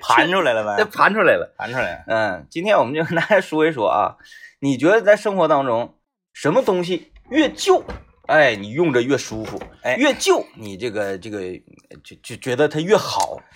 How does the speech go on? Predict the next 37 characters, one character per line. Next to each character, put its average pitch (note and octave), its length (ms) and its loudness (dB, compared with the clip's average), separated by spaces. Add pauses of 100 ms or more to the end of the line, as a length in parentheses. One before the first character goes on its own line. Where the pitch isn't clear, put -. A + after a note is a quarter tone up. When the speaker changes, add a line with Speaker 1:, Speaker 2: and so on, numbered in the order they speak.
(280)
Speaker 1:
嗯， E2+ 640 -6
就 A#2+ 140 -14
是 B2+ 80 -10
生 G3+ 240 -2
活 G3+ 120 2
之 E3+ 80 -4
中 E3 340 -4 (320)
什 - 220 -8
么 F3 100 -2
东 D#3 180 -4
西 D3+ 200 -12
越 F#3 120 -4
旧， F3 300 -8
觉 A2+ 180 -8
得 B2 540 -4
越 E3 160 0
好。 - 380 -6 (160)
Speaker 2:
嗯。 G2 320 -18
Speaker 1:
你 G2 80 -6
要 B2+ 100 2
是 E3 80 -4
换 F3 160 0
成 F#3 140 0
我 - 180 -6
的 F2+ 100 -6
话， G#2 220 2
我 E2+ 160 -8
的 G#2 80 -8
第 C3+ 160 -10
一 C3 80 -8
个 C3+ 80 -2
反 A2 240 -6
应 F2 100 -14
就 F2+ 140 -14
是 E2 480 -14
床 F#2 180 -10
单。 D#2+ 200 -10